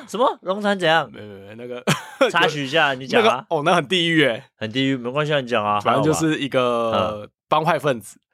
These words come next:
Speaker 2: 他就拿了一把改造枪给他朋友说：“哎，这把枪坏掉了。”他都没办法顺利的击发，
Speaker 1: 嗯。
Speaker 2: 然后他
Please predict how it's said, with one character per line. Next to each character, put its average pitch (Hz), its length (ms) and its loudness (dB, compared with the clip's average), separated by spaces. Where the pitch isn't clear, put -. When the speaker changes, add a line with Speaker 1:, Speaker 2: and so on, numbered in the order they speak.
Speaker 2:
他 135 120 -2
就 139 260 4
拿 120 180 2
了 127 80 4
一 135 60 2
把 113 180 2
改 101 160 -2
造 123 160 2
枪 113 320 -6
给 113 140 -2
他 127 160 2
朋 127 140 -4
友 107 160 -4
说 117 180 -4
：“哎， 196 140 0
这 175 120 0
把 143 140 2
枪 139 160 0
坏 135 140 2
掉 110 260 -2
了。” - 220 -18
他 139 140 2
都 147 80 4
没 135 140 0
办 127 120 4
法 110 140 2
顺 139 320 -4
利 123 80 -4
的 107 100 -4
击 117 280 -14
发， 98 320 -2
Speaker 1:
嗯。 120 220 2
Speaker 2:
然 120 100 4
后 160 100 6
他 165 240 4